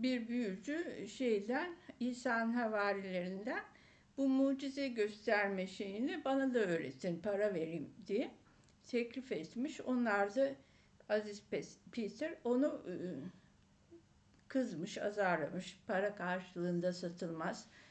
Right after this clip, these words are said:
Hemen tövbe et." falan. Adam da işte tövbe etmiş falan, "Böyle bir şey yapmayacağım." diye. Ondan sonra ama kiliselerde böyle işte kiliseye bağışta bulunursa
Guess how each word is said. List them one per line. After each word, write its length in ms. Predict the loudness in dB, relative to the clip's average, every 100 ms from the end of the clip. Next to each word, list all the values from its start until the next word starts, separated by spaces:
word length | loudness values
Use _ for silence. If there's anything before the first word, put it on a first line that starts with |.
| -6
Hemen 340 | -4 0 0 0
tövbe 360 | 0 0 0
et." 180 | -2 -4
falan. 400 | -8 -4 -4 -4 -10 -20 -20 -12
Adam 380 | -6 -2 0 -2
da 60 | -4
işte 340 | -8 -12 -12
tövbe 380 | -4 -2 0 0
etmiş 360 | -4 -6 -8 -8
falan, 420 | -6 -2 -2 2
"Böyle 280 | 0 0 -6
bir 60 |
şey 160 | -6 -4
yapmayacağım." 840 | -2 -4 -4 -4 -2 -4 -4 -6
diye. 220 | -2 -2 -2 -10 -20 -20 -20 -20 -20 -20 -20 -12
Ondan 460 | -2 2 4 2 0
sonra 400 | -2 -4 -2 0
ama 260 | 2 2 0
kiliselerde 1040 | -4 -6 -2 0 2 2 0 0 -2 -2
böyle 240 | -2 -2
işte 260 | -4 -6 -8
kiliseye 540 | -6 -6 -4 -2 0
bağışta 560 | 0 0 0 -2 -6 -4
bulunursa 720 | -4 -2 -2 -4 -4 -4 -4